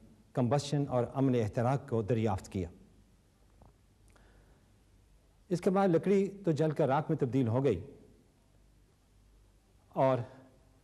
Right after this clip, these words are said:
उसने ये बात जानी कि लकड़ी को तो आग लग जाती है, लेकिन पत्थर को आग नहीं लगती। इंसानी तहजीब के इस इब्तदाई मराहल में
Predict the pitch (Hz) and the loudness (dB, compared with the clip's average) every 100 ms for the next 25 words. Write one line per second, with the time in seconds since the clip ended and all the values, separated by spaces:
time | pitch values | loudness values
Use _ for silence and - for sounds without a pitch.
0 | _ 190 - 156 175 147 131 110 120 143 | _ -6 0 2 2 2 0 0 0 0
1 | 92 - - - - - _ - 147 190 | -2 -10 -20 -20 -20 -20 _ 0 2 2
2 | 185 170 139 135 123 113 139 139 165 143 | 0 0 2 0 0 0 0 0 0 0
3 | 123 127 113 160 - 160 92 - - - | 0 -2 -2 -4 0 0 -2 -10 -20 -20
4 | - - - 135 117 117 117 139 101 - | -20 -14 -2 0 2 2 2 0 -2 -6
5 | 87 - - _ _ _ _ _ _ _ | -14 -16 -20 _ _ _ _ _ _ _
6 | _ _ _ _ - - - _ _ _ | _ _ _ _ -20 -20 -20 _ _ _
7 | - 156 185 220 233 170 196 214 190 180 | -6 -2 2 2 2 2 2 2 0 0
8 | 165 143 123 147 143 190 143 120 170 127 | -4 -4 0 2 2 2 2 2 2 0
9 | 92 | -2